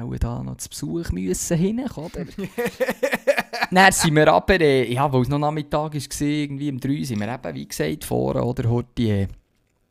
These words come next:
Speaker 1: das Bier nehmen, neu, weisst du, in der
Speaker 2: Wo seid ihr
Speaker 1: Beiz
Speaker 2: gewesen?
Speaker 1: drin.
Speaker 2: Weisst du das noch?
Speaker 1: Dort, ja,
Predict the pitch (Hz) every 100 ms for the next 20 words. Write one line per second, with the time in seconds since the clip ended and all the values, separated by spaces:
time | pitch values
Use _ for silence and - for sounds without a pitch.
0 | _ _ _ _ _ _ - - - 120
1 | 123 127 123 117 120 117 123 123 117 113
2 | 120 113 - 110 117 - 117 117 131 -
3 | 190 277 262 - 139 - _ 110 120 131
4 | - - - _ - 110 123 120